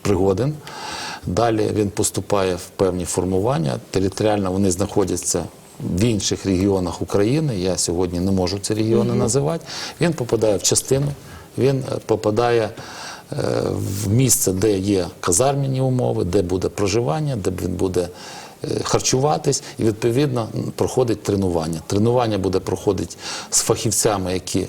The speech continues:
Speaker 1: готують. Також будуть залучені, я думаю, і іноземні фахівці приїжджають до нас сьогодні,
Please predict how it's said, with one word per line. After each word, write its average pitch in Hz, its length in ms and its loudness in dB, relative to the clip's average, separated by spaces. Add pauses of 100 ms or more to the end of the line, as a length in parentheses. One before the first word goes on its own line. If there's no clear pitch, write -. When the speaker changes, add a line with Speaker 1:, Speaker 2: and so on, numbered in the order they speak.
(120)
Speaker 1:
готують. 147 520 0 (600)
Також 131 320 0
будуть 92 320 0
залучені, 90 640 -2 (260)
я 92 60 0
думаю, 92 360 0 (100)
і 104 80 2
іноземні 117 560 2 (100)
фахівці 117 440 -2
приїжджають 110 580 2
до 107 120 2
нас 104 200 0
сьогодні, 98 440 0